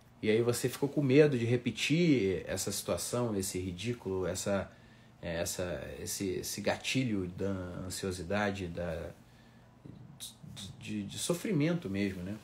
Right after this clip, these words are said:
E aí, essas situações acabam se repetindo e chega algum momento que você acredita que você é tímido. "Ah, não, isso aí eu não, não participo, não, eu não gosto, eu sou tímido."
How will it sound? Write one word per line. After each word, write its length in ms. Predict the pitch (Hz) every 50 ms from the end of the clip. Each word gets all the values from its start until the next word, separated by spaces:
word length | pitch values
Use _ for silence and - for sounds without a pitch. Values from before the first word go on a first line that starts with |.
| - - - - - - - - - - - - -
E 160 | - 104 110
aí, 640 | 110 110 104 101 107 120 131 139 143 135 - - - - - - - - - - - - - - - - - - - -
essas 260 | 113 - - - 147
situações 400 | 143 - 151 139 135 - 131 127
acabam 320 | 127 127 - 123 120 123 123
se 100 | - -
repetindo 480 | 117 98 - - 117 - - - 135 160
e 20 |
chega 200 | 165 - 180 160
algum 160 | 160 151 156 165
momento 340 | 160 135 135 147 151 147
que 60 | - -
você 200 | 156 151 - 160
acredita 400 | 156 - 147 139 147 147 - 147
que 80 | -
você 320 | 143 151 147 - - - -
é 160 | - 175 180
tímido. 640 | - - - - - 156 147 143 131 107 95 82 82 - - - - - - - -
"Ah, 160 | - - 156
não, 240 | 143 143 147 147 139
isso 200 | 127 120 - 135
aí 80 | 131 143
eu 100 | 147 151
não, 120 | 147 147
não 200 | 139 131 135 135
participo, 500 | 135 - 127 123 - - - 123 - -
não, 240 | 107 113 120 120 117
eu 180 | 120 123 123 123
não 120 | 135 135
gosto, 600 | 113 101 104 110 113 110 107 - - - 98 92 82
eu 80 | 107 104
sou 160 | - - -
tímido." 520 | - - - 120 113 110 104 95 98 95